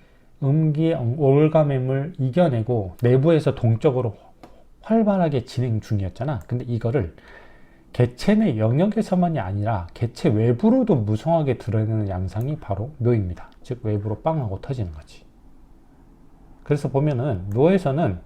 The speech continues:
순체의 어린 싹이 무언가를 덮어쓰는 것처럼,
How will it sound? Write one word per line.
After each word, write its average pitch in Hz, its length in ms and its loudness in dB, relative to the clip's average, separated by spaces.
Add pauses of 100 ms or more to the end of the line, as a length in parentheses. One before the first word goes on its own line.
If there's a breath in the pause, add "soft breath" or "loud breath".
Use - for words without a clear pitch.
(840 loud breath)
순체의 196 640 0
어린 127 380 0
싹이 113 480 0 (340)
무언가를 196 760 4
덮어쓰는 185 720 -2
것처럼, 160 640 0